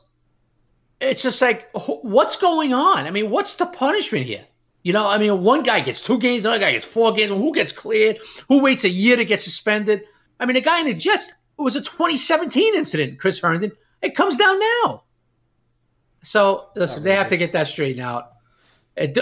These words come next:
Speaker 1: was it surprising, Jerry? No, that he got four games. No, it wasn't. You know, I was hoping he wouldn't, but he did.
Speaker 2: Yeah, it was. Uh, we were on the sidelines, and we were both saying, because it's taking so long,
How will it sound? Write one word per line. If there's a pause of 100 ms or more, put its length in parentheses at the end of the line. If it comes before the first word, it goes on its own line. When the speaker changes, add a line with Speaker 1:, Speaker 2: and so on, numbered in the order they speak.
Speaker 1:
was
it
surprising,
Jerry?
No, (180)
that
he
got
four
games.
No,
it
wasn't. (100)
You
know,
I
was
hoping
he
wouldn't, (160)
but
he
did. (1160)
Speaker 2:
Yeah,
it
was.
Uh,
we
were
on
the
sidelines,
and
we
were
both
saying,
because
it's
taking
so
long,